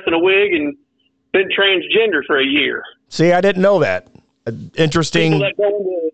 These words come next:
Speaker 1: the guys that go into the women's sports saying they're transgender, they don't, they haven't had no surgeries or anything else either.
Speaker 2: Yeah, I
Speaker 1: The
Speaker 2: didn't
Speaker 1: ones
Speaker 2: know
Speaker 1: that
Speaker 2: that.
Speaker 1: have, the ones that have are the ones that are going to. Those are the true transgenders. But like I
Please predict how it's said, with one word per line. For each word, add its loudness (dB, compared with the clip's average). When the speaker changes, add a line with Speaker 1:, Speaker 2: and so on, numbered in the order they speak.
Speaker 1:
the -2
guys 2
that -8
go 0
into -2
the 2
women's 2
sports 0
saying 2
they're 2
transgender, 0
they 2
don't, 0
they 0
haven't -2
had 0
no 0
surgeries 0
or 0
anything 0
else -2
either. -2
Speaker 2:
Yeah, 2
I 0
Speaker 1:
The 2
Speaker 2:
didn't 0
Speaker 1:
ones 2
Speaker 2:
know 4
Speaker 1:
that 2
Speaker 2:
that. -6
Speaker 1:
have, 0
the 0
ones 0
that 0
have 0
are -2
the 0
ones 0
that 0
are 0
going 0
to. 2
Those 2
are -2
the -4
true 0
transgenders. 0
But 0
like 0
I -2